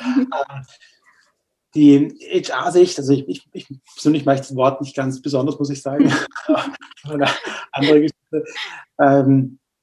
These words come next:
genau, ich glaub, das ist, das, das ist, ähm, die Welt, ja, von morgen, also die Mittel-, ein, eines der Kerngründe, ja, was ich glaub, was morgen Leute suchen, morgen Unternehmer suchen, ist eben das Thema, ich brauche Leute, die eigentlich Probleme lösen für mich, ja,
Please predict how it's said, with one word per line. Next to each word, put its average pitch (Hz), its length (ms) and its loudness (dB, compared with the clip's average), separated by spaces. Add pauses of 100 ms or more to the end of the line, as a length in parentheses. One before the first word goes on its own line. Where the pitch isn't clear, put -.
(800)
genau, 131 300 0
ich 139 100 0
glaub, 139 220 -2
das 135 100 -4
ist, 135 240 -4 (320)
das, 147 220 -18 (260)
das 143 220 -10
ist, 139 300 -10
ähm, 143 420 -4
die 127 260 -4
Welt, 160 340 0
ja, 147 120 0
von 143 140 0
morgen, 147 540 0
also 131 200 -10
die 139 80 -8
Mittel-, 160 400 -2
ein, 143 320 -2
eines 151 180 -4
der 165 120 -4
Kerngründe, 143 840 0
ja, 127 120 0
was 147 200 -6
ich - 80 -20
glaub, 143 160 -8
was 135 100 -10
morgen 139 380 0
Leute 139 340 0
suchen, 156 460 -4
morgen 135 260 2
Unternehmer 135 380 -2
suchen, 147 340 -4
ist 127 120 -2
eben 127 160 -2
das 127 180 -14
Thema, 139 260 -2
ich 131 140 -8
brauche 131 240 -6
Leute, 143 200 -4
die 139 120 -4
eigentlich 139 240 -6
Probleme 139 380 -4
lösen 131 280 -4
für 131 100 -16
mich, 131 220 -16
ja, 143 220 -6